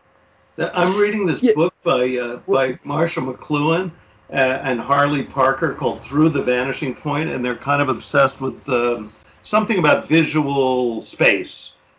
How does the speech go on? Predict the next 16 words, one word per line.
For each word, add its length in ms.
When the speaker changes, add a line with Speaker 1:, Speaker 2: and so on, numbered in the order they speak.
Speaker 1:
and 340
non-visual 840
space 400
in 100
the 60
history 560
of 280
Western 560
culture. 440
Anyway, 340
they 120
quote 480
Yeats 760
as 220
saying 400
Yeats, 760